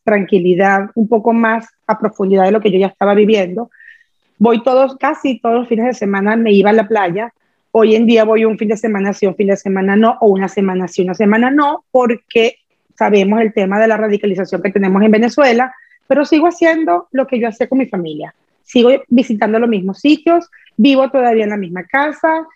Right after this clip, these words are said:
disfruto cada vez estar en, en mi, en mi re-, uno, uno de mis refugios, porque tengo varios. En ese refugio que es la playa, yo me siento plena, así esté sola.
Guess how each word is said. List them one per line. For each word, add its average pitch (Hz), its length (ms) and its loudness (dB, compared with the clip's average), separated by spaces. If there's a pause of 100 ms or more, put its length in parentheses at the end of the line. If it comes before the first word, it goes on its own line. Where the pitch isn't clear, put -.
(240)
disfruto 277 960 0
cada 240 260 0
vez 269 240 2
estar 247 560 -4
en, 254 100 -10 (360)
en 226 60 4
mi, 214 340 4
en 220 80 6
mi 220 120 6
re-, 214 180 2
uno, 240 220 2 (140)
uno 427 300 2
de 370 60 2
mis 254 180 2
refugios, 226 540 -2 (300)
porque 226 200 0
tengo 240 280 0
varios. 226 380 0 (500)
En 240 120 2
ese 247 240 0
refugio 269 460 0
que 277 80 -2
es 247 80 0
la 247 180 -2
playa, 247 280 0
yo 220 120 -2
me 220 120 -6
siento 220 520 -6 (360)
plena, 226 380 2
así 220 180 -2
esté 220 220 0
sola. 214 440 0